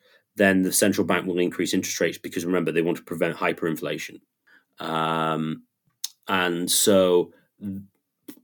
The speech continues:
one of the main things is to keep the expropriate, keep the golden goose, but to make sure the golden goose maximizes the amount of,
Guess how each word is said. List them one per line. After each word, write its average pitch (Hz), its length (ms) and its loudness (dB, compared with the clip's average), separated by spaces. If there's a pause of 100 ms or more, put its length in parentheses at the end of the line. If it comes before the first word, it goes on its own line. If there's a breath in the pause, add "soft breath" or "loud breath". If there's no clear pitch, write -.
one 120 220 6
of 107 60 8
the 107 60 8
main 107 260 6
things 101 320 4
is 90 220 2
to 87 380 -2 (680 soft breath)
keep 117 380 -2 (680)
the 98 520 2
expropriate, 104 720 2
keep 120 240 2
the 120 80 0
golden 98 400 2
goose, 90 320 2
but - 240 -6 (360 loud breath)
to 110 100 -2
make 123 180 6
sure 123 140 2
the 113 40 4
golden 107 320 6
goose 98 260 4
maximizes 101 760 2
the 95 80 0
amount 92 320 2
of, 87 380 -2